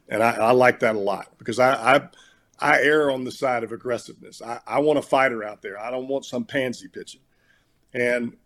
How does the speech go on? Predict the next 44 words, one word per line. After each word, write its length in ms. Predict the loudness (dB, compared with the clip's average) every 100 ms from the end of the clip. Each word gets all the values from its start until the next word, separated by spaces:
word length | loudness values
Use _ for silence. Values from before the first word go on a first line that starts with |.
| _
when, 280 | -10 -10 -12
when 140 | -12 -2
he 180 | 0 2
would 160 | 2
take 240 | 4 4 4
the 80 |
mound 400 | -2 2 2 2
those 220 | -2 -6 -4
last 560 | -2 0 -2 -6 _
four 180 | -4 -4
or 60 | -2
five 340 | -4 -4 -6
starts, 720 | -10 -6 -4 -4 -8 -16 -20 -16
uh, 120 | -12 -8
it 140 | -8
was 180 | -8 -10
a 60 |
different 460 | -4 -2 -2 -4 -8
pitcher. 380 | -6 -6 -12 -18 _ _ _ -10
And 160 | -4
not 200 | 0 4
only 320 | 4 4 2 -2
from 300 | -2 -4 -4
the 80 |
mental 300 | -4 -2 -2
side, 480 | -4 -6 -8 -8 -14 _ _ _
but 140 | -6 -2
he 160 | 0
was 220 | 2 2 2
able 480 | 2 2 -2 -4 -10 -6
to 360 | -2 0 -2 -6 _ _ _
locate 520 | 2 6 6 6 0 0
the 60 |
ball 300 | 4 6 6
on 140 | 2 0
both 220 | 0 0
sides 400 | 2 2 2 -4
of 60 |
the 60 | -14
plate. 340 | -2 -2 -2
Was 200 | -4 -6
it 140 | -6 -4
pinpoint 520 | 0 0 0 -2 -2
location? 640 | -4 -2 -2 -2 -4 -10